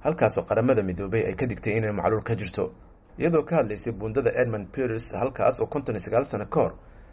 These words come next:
ciidamada dowladdu ay ku garaaceen dad u dhaqdhaqaaqa xuquuqda madaniga ee Maraykanka,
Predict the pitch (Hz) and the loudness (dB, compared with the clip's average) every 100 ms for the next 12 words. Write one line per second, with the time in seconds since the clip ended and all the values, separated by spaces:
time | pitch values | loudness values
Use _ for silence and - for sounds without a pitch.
0 | - - - 131 175 117 123 151 120 104 | -20 -8 -4 0 0 0 2 2 2 -4
1 | 104 143 113 107 90 120 113 127 - 120 | -4 0 2 4 4 2 0 -4 -2 -2
2 | 170 - 160 139 - 104 - 104 - 117 | -2 -2 0 0 0 -2 2 2 2 0
3 | - 104 127 123 104 101 135 104 107 104 | -2 -4 -4 -4 -4 0 0 0 -4 0
4 | 113 139 117 87 87 | 0 2 -2 -4 -4